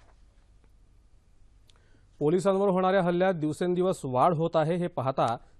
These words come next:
सरकार पोलिसांच्या मागे ठाम उभं आहे, असं मानसिक बळ देणारा विश्वास पोलिसांना सरकारबद्दल वाटला पाहिजे, असं प्रतिपादन शिवसेनेचे पक्षप्रमुख उद्धव ठाकरे यांनी केलं आहे.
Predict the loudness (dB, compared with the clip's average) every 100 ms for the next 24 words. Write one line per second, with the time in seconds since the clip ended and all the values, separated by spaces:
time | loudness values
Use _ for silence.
0 | -10 -6 -4 -2 -2 -2 -2 -2 -4 -4
1 | -4 -4 -4 -4 -4 -4 -6 -4 -2 0
2 | -2 -4 -6 -6 -6 -6 -8 -8 -8 -4
3 | -2 0 0 0 0 -2 -4 -2 -2 -4
4 | -16 -20 -20 -8 -4 -2 -2 -4 -4 -6
5 | -4 -4 -4 -2 0 0 0 0 -2 -2
6 | -4 -10 -20 -10 -6 -4 -2 -2 -2 0
7 | -4 -4 -4 -4 -4 -4 -8 -8 -8 -6
8 | -6 -6 -8 -8 -2 -2 -2 -4 -4 -4
9 | -4 -6 -8 -8 -12